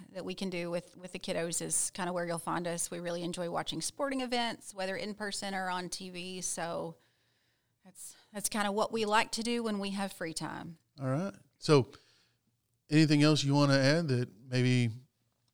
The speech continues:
Speaker 2: you think people, hey, people need to know this about, about Miss Newcomer? You know, anything else you wanna add?
Speaker 1: I'm, I'm really excited for the upcoming school year. Um, I know that, you know, there's,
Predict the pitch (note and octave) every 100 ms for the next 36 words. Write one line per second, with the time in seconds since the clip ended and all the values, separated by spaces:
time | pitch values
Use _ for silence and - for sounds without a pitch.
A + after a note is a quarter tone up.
0 | _ _ _ _ _ _ _ _ _ _
1 | _ _ _ _ _ D#3 C3 C#3 B2+ C3+
2 | C3 C#3 C3 A#2 C#3 D3+ D3 B2+ C3+ B2
3 | A2+ - A#2 A#2 A2 - _ B2 A#2 A#2+
4 | A2 A#2+ A#2+ G#2 F#2 F#2 A#2 C3 B2 B2
5 | C#3 C#3 C#3 C3+ C#3 C#3 C#3 E3 - _
6 | _ _ _ _ _ _ - - - _
7 | _ _ _ _ _ _ _ _ _ _
8 | _ _ _ _ _ A#3+ B3+ - B3 C4
9 | F4+ A4 G#4+ - C#4 F#3+ F3+ A3+ - -
10 | - A#3 A3 A3 G3+ - A3 G#3 G3 -
11 | G#3 G3+ G3+ G3 F#3+ F#3 - - F#3 F3
12 | G3+ G#3+ G3 G3 G3 F#3 - - G#3 F#3+
13 | F#3 F#3+ E3+ E3+ - -